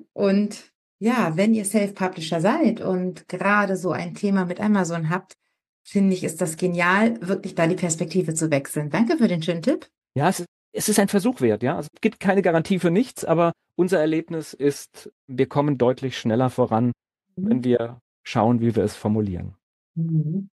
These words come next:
Speaker 1: Ja, ich denke, da habt ihr auch ganz viele Anekdoten zu erzählen, was dieses ganze Eintragen in V L B und,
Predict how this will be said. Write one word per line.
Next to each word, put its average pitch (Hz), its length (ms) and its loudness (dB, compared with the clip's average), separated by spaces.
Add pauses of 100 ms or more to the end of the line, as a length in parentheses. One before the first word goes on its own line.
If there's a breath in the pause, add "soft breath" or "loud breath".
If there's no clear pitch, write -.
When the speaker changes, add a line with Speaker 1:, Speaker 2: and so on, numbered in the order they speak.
(960)
Speaker 1:
Ja, 196 180 2
ich 165 100 -2
denke, 180 240 0
da 185 100 2
habt 180 140 -6
ihr 170 120 2
auch 165 60 -6
ganz 180 200 -2
viele 220 240 0
Anekdoten 185 600 0
zu 196 140 0
erzählen, 185 480 2 (300)
was 185 180 -6
dieses 185 280 -8
ganze 185 280 0
Eintragen 185 760 0
in 180 160 -6
V 196 460 -2
L 185 280 0
B 196 440 0
und, 196 280 -2